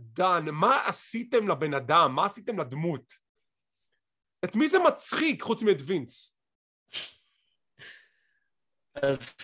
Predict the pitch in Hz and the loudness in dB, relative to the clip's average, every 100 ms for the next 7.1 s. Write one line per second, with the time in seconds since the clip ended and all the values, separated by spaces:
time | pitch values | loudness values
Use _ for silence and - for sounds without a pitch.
0 | - - 160 151 143 143 208 285 180 123 | -8 -2 0 2 0 0 0 0 2 2
1 | 117 107 104 104 120 107 131 165 147 143 | 4 4 2 -2 -2 -2 -2 -2 -2 -2
2 | 151 127 117 104 - 123 120 104 - 127 | -2 -2 -2 -2 -4 -4 -4 -4 0 4
3 | 123 110 127 139 123 - 107 - _ - | 6 6 6 2 0 -6 -8 -12 _ -8
4 | - 120 131 - 110 101 - 101 101 - | -4 0 0 2 2 2 0 -4 -2 2
5 | 98 95 92 87 _ _ _ _ _ _ | 4 4 0 -6 _ _ _ _ _ _
6 | _ _ _ - - 101 113 113 101 107 | _ _ _ -20 -6 -2 0 0 2 4
7 | 107 | 4